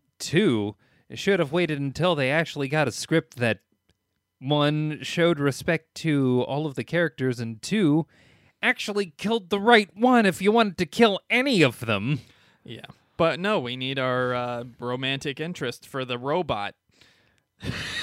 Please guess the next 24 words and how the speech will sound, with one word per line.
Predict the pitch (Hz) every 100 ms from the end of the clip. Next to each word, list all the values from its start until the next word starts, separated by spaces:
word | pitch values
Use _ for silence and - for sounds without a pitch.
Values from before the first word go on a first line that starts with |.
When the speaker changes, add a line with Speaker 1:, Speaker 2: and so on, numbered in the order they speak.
| - -
Speaker 1:
And | 147 156 165
we | 151 165
need | 165 185 147
to | - 165 151
maintain | 139 156 165 165 147 143 170 165 151 139
that, | 139 131 _
uh, | 139 131 120 113
the | 143 151
everyman, | 190 190 170 135 110 95 90 92 98 _ _ _
and | - 127
by | 127 127
everyman, | 156 170 147 131 123 110
I | 113 123
mean | 131 135
the | 117
circus | 107 - - 330 - 180
performer | - - 143 - 131 107 104 107 139 _ -
Speaker 2:
Yeah. | 135 131
Speaker 1:
that | 143 139
is | 123
somehow | - 180 135 135 127
an | 110
Avenger, | 101 107 92 98 104 - - - _
uh, | 135 123 113